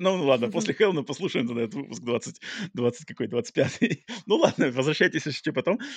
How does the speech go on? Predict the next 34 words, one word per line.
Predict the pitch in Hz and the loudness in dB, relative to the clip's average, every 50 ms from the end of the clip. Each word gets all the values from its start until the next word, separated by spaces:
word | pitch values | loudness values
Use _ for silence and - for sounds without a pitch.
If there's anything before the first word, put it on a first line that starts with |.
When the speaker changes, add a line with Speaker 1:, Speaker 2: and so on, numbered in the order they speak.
| - - _ - | -16 -18 _ -2
Speaker 1:
Или | 135 131 147 | 0 0 2
пересмотрите | 143 175 147 135 - 147 143 127 156 147 - 120 | 2 2 0 0 0 -2 -2 -2 -2 0 2 2
его | 117 117 | 2 2
под | - 120 - | 0 -2 -4
Хэллоуин. | - 143 160 175 147 113 98 98 _ - - - - - _ | -2 0 2 2 2 0 -2 -4 _ -20 -20 -20 -20 -4 _
А, | - 123 123 120 113 110 - - _ _ _ _ _ | 2 4 4 4 4 2 0 -4 _ _ _ _ _
ну | - 165 | 4 6
да, | 180 170 120 | 8 8 6
фильм | - - - 190 190 175 | 6 2 0 2 2 2
мы | 120 139 151 156 143 139 | 2 2 4 2 4 2
оба | 143 156 139 131 | 0 0 0 0
рекомендуем | 117 120 117 - 123 127 127 120 143 202 254 233 160 113 98 - - | 0 0 0 0 0 0 0 2 2 2 2 2 2 0 -2 -6 -6
именно | - 131 151 175 165 151 135 | -4 -2 -2 0 -2 -2 -4
как, | - - 127 127 127 - - | -2 -2 -2 -2 -2 -6 -10
э, | - - 117 110 104 104 101 95 - _ _ | -6 -4 -2 -2 -2 -2 -4 -6 -10 _ _
классную, | - - 127 147 190 - - 160 131 113 104 101 92 - - _ - | -6 -4 -2 -2 -2 -4 -6 -6 -4 -4 -6 -8 -10 -14 -18 _ -14
э, | 95 104 110 107 104 101 92 78 95 | -12 -10 -10 -10 -10 -10 -12 -14 -16
хоррор-сказку | - - - 139 151 147 143 113 104 - - - - - 131 160 220 - - - 123 107 - _ _ _ _ _ _ _ | -8 -2 0 0 2 2 0 -2 -4 -8 -14 -16 -8 -4 -4 -4 -4 -6 -6 -6 -6 -6 -6 _ _ _ _ _ _ _
с | - - - - 135 143 160 - | -18 -16 -12 -8 -6 -6 -6 -6
интересными | - 113 98 127 113 131 156 - - 139 123 113 | -8 -10 -8 -6 -6 -6 -4 -4 -4 -4 -2 -4
твистиками, | 104 - - 135 160 - - - 139 - 120 113 107 101 98 _ _ _ _ _ _ _ | -6 -8 -12 -12 -12 -10 -12 -12 -8 -6 -6 -4 -6 -6 -10 _ _ _ _ _ _ _
но | - 110 107 110 117 123 131 131 127 120 113 101 | -12 -10 -8 -6 -4 -2 0 0 0 0 -2 -4
без | 101 101 123 123 - | -4 -4 -4 -4 -4
какой-то | - - - 135 131 - 117 | -8 -4 -4 -4 -4 -4 -6
излишней | 101 98 113 127 - - 113 | -6 -6 -6 -6 -6 -6 -8
глубины. | 98 98 110 104 104 123 156 196 | -8 -8 -8 -6 -4 -4 -4 -4
Не | 175 123 | -4 -6
ожидайте | 107 95 117 127 135 135 127 | -6 -4 -2 -2 -2 -2 -4
от | 104 - | -8 -8
этого | 101 113 104 | -8 -8 -10
каких-то | 98 - - - 110 | -10 -12 -12 -8 -8
размышлений | 104 98 95 107 104 - - 117 120 123 123 110 104 | -6 -6 -6 -6 -8 -6 -4 -2 0 0 0 -2 -4
или | - - 98 98 92 | -6 -8 -10 -10 -12
каких-то | - - _ - 104 - - 101 98 | -14 -14 _ -14 -14 -8 -8 -8 -8